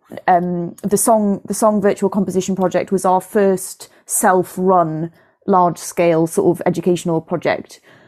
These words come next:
Um, and having done that, um, and, you know, learnt all the lessons from that, and,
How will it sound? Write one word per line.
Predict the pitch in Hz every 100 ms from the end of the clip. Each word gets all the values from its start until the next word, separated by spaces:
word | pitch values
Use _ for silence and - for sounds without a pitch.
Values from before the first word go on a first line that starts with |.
| _ -
Um, | 175 170 170 -
and | 185
having | 185 196 185 175 180 - _ 185
done | 220 214 180
that, | 151 - - - -
um, | 175 165 170 -
and, | 156 165 165 - -
you | 196
know, | 160 165
learnt | 180 170
all | 170
the | 170
lessons | 185 185 170
from | - 180
that, | 170 170 165
and, | 165 160 -